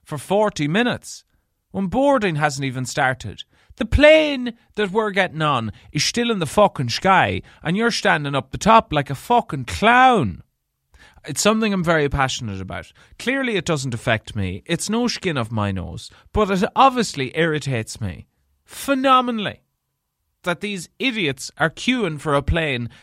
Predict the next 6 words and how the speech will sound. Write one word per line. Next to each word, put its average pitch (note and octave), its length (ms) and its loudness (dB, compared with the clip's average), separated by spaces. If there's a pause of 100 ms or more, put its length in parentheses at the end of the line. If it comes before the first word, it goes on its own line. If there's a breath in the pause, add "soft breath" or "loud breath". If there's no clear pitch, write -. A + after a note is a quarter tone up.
(140 soft breath)
that E3 140 -4
is E3 140 -4
still G#3+ 460 0 (160)
in F3+ 440 -2
the D3 320 2
sky. C#3+ 760 2